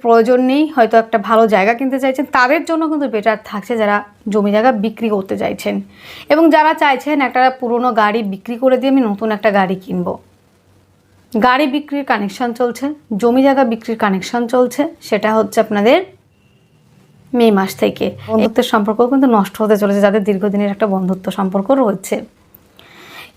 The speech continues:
এবং বন্ধুরা, নতুন করে বন্ধুত্ব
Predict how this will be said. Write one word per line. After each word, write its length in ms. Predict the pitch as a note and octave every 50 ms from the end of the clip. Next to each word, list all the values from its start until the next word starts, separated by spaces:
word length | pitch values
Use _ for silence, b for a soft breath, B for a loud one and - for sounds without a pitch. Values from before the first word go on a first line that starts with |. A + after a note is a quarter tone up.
| - B3
এবং 160 | C4+ D#4 F4 F4 E4+ E4
বন্ধুরা, 380 | D4+ C#4+ C4+ C4+ C4+ B3 A#3 C4 D#4+ - - - _ _ _ _ _ _ _ _ _ _ _ _ _ _ _ _ _ - - C#4+ A3+ A#3
নতুন 220 | B3 B3 B3+ D#4 E4 E4
করে 140 | E4+ E4+ E4+ D#4 C4 C4
বন্ধুত্ব 340 | C4 C4+ C#4+ C#4+ D4 -